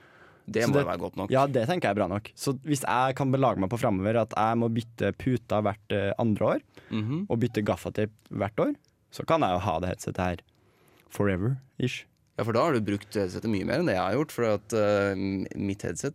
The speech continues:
Speaker 1: det er, altså, jeg bytta pute etter kanskje tre, tre år, tre og et
Speaker 2: Ja.
Speaker 1: halvt år,
Speaker 2: Nei,
Speaker 1: kanskje.
Speaker 2: mitt er vel fra, jeg tror det er cirka tre år gammelt nå.
Speaker 1: Ja.
Speaker 2: Jeg kanskje var tre år, to. Nei, det er veldig, det er details, det er ikke så veldig viktig. Men, eh,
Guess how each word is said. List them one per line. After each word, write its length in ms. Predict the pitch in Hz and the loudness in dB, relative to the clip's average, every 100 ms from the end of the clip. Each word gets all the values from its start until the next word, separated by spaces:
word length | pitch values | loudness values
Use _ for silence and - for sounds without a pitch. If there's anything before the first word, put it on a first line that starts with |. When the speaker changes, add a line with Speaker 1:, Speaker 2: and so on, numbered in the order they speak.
| - | -2
Speaker 1:
det 80 | - | 0
er, 220 | 135 113 | 2 0
altså, 140 | 98 98 | 0 -2
jeg 80 | |
bytta 180 | 123 110 | -2 -4
pute 240 | 104 90 - | -4 -4 -4
etter 160 | - | -6
kanskje 380 | - 90 92 90 - _ _ _ _ _ _ _ _ _ _ - | -8 -6 -6 -6 -12 _ _ _ _ _ _ _ _ _ _ -14
tre, 580 | - 92 90 90 92 101 - _ _ _ _ | -6 -4 -2 -4 -6 -8 -18 _ _ _ _
tre 200 | - 98 92 | -6 -4 -2
år, 180 | 113 143 _ - | -4 -8 _ 0
tre 100 | 120 | 2
og 0 | |
et 0 | |
Speaker 2:
Ja. 120 | 131 | 2
Speaker 1:
halvt 140 | 95 98 | 0 0
år, 80 | |
Speaker 2:
Nei, 100 | 107 | 2
Speaker 1:
kanskje. 40 | 143 | 2
Speaker 2:
mitt 200 | 143 151 | 2 2
er 80 | 135 | 2
vel 160 | 113 | 2
fra, 360 | 110 123 113 110 | 2 2 2 2
jeg 240 | 107 117 | 0 0
tror 100 | 110 120 | 0 0
det 140 | 117 | 0
er 80 | 113 | -2
cirka 120 | 101 | -2
tre 100 | 104 | -2
år 80 | 101 | -2
gammelt 240 | 101 92 | -2 -4
nå. 160 | 98 113 - _ - | -6 -8 -10 _ -2
Speaker 1:
Ja. 200 | 101 117 | -2 0
Speaker 2:
Jeg 100 | 131 | -2
kanskje 160 | 185 160 | -2 0
var 120 | 151 | -2
tre 100 | 208 | 0
år, 100 | 262 - | -4 -4
to. 160 | - - | -10 -10
Nei, 80 | - - - 98 | -10 -10 -12 -6
det 160 | 101 | -6
er 60 | 73 | -4
veldig, 280 | 82 - - | -4 -6 -4
det 60 | 123 | 0
er 100 | 147 139 131 143 | 2 0 -6 0
details, 500 | 127 110 101 101 - | 0 2 0 -2 -2
det 60 | 117 | -2
er 80 | |
ikke 120 | 104 104 | 0 0
så 80 | 101 | 2
veldig 80 | 101 | 0
viktig. 240 | - 101 107 - - - | -2 -4 -4 -8 -12 0
Men, 400 | 120 117 123 123 | 4 4 4 4
eh, 800 | 123 120 120 120 117 120 120 | 4 4 4 4 4 4 4